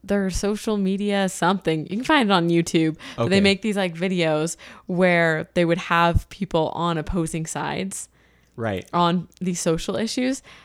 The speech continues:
Speaker 1: come together and meet in a room, and they have them sitting in a row, like, just looking at each other, and they just have a conversation about
Speaker 2: Oh,
Speaker 1: these
Speaker 2: I
Speaker 1: issues.
Speaker 2: think I might have seen that. Like, that sounds really familiar.
Speaker 1: It's really cool.
Speaker 2: Yeah.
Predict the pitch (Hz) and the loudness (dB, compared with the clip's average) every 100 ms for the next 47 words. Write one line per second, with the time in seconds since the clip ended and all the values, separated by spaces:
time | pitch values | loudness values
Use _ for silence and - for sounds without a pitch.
0 | _ - 196 202 - 180 170 170 170 123 | _ 0 0 2 0 0 0 0 -2 -4
1 | 170 156 160 170 - 165 160 160 151 - | -4 -2 -2 -2 -4 -4 -2 -2 -4 -8
2 | - 208 202 185 180 180 180 - 180 175 | -4 -4 2 2 2 -2 -4 -2 -2 0
3 | 180 196 208 - 185 175 151 156 156 165 | -2 -2 -6 -8 -4 -4 -2 -2 -2 -2
4 | 156 - _ _ - 185 165 165 185 185 | -4 -8 _ _ -12 -8 -6 -6 -4 -6
5 | 190 214 220 202 196 196 220 202 226 202 | -4 -2 -2 0 -2 0 0 2 0 0
6 | 196 240 247 170 156 165 160 160 - - | 0 0 0 -2 -2 0 2 2 -2 -10
7 | _ - 123 127 143 202 - 320 - 165 | _ -12 -8 -2 0 2 4 2 4 2
8 | - 233 202 117 117 123 107 - 113 113 | 0 -2 -2 -2 -2 -4 -4 -6 -2 -2
9 | 104 90 87 104 98 113 - 131 107 104 | -2 -4 -8 -8 -6 -6 -4 -6 -4 -6
10 | 98 98 90 90 87 90 - _ _ _ | -8 -8 -10 -8 -10 -14 -18 _ _ _
11 | _ _ 240 277 302 415 240 - 180 156 | _ _ 2 4 4 4 2 0 0 -2
12 | 190 110 98 87 | -6 -8 -6 -8